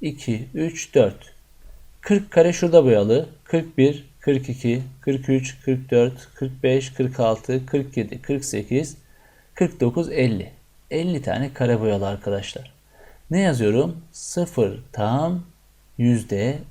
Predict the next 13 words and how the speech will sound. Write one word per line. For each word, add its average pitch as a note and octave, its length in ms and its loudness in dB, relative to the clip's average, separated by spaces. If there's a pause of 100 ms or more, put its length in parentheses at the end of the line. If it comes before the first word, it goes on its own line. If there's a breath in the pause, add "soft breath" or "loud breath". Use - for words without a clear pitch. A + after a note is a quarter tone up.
elli. A#2+ 440 0 (300)
Bu F#3 100 -2
şekilde. A2+ 640 0 (400)
Tamam G3 300 -2
mı? D3+ 140 -8 (420 soft breath)
Burada G#3 320 4
çocuklar C3+ 420 2
önemli D#3 420 0
olan E3+ 560 0
boyalı D#3 360 4
kareleri C#3 460 4
düzgün A2+ 320 0
saymak. A2 400 -12